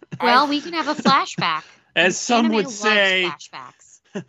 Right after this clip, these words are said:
Speaker 3: <laughs> some, well, yes, I do, I do hope there are flashbacks with the, with the wife and the son, 'cause I, w-, I would like more of them. But again, do not resurrect them. Don't do it.
Speaker 1: <laughs> Don't do it.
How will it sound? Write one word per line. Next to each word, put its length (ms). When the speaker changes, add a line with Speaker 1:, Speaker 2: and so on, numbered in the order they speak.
Speaker 3:
<laughs> 100
some, 300
well, 220
yes, 420
I 140
do, 380
I 140
do 200
hope 220
there 180
are 140
flashbacks 680
with 220
the, 320
with 160
the 80
wife 260
and 100
the 60
son, 320
'cause 240
I, 100
w-, 220
I 120
would 220
like 360
more 180
of 100
them. 200
But 100
again, 320
do 220
not 240
resurrect 520
them. 380
Don't 260
do 200
it. 100
Speaker 1:
<laughs> 80
Don't 360
do 220
it. 500